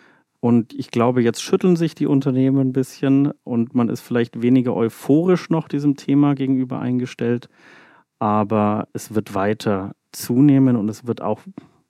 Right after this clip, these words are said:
wenn ich mir das ansa-, anschaue, auch relevanter werden, auch weil sowas wie Resilienz, was ist der Beitrag von einer Nachhaltigkeitsorientierung in einem Unternehmen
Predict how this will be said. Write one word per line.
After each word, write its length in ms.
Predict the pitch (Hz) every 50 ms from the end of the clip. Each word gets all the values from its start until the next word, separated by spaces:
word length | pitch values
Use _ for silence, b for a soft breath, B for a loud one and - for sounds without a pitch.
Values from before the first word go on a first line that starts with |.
| _ -
wenn 140 | 123 117 113
ich 100 | 110 -
mir 100 | 110 107
das 140 | 110 107
ansa-, 420 | - - 107 110 110 120 107 101 71
anschaue, 360 | 98 117 110 - 117 113 95
auch 200 | 98 113 - -
relevanter 540 | 117 113 117 107 110 117 143 143 - 113 95
werden, 280 | 95 92 95 113 113
auch 220 | - 95 113 - -
weil 240 | 113 110 107 110 b b b b b b b b b b
sowas 480 | - - - 104 110 110 101 - - 107
wie 280 | 107 104 104 104 104 104 -
Resilienz, 1120 | - 76 110 107 107 98 - 110 104 104 104 104 110 123 139 147 - - - - - - 220 _
was 260 | - 120 110 107 -
ist 260 | 123 117 - - -
der 100 | - 104
Beitrag 600 | 98 - 101 101 113 - - - 117 110 107 -
von 400 | - - - 110 104 104 104 101 -
einer 140 | - 113 101
Nachhaltigkeitsorientierung 1500 | 101 98 107 117 - 110 104 98 - 113 - - - 104 104 - - 117 107 110 107 104 - - 117 113 110 110 107 101
in 80 | 107
einem 120 | 107 107 101
Unternehmen 680 | 113 107 98 - 107 104 101 104 104 107 107 104 104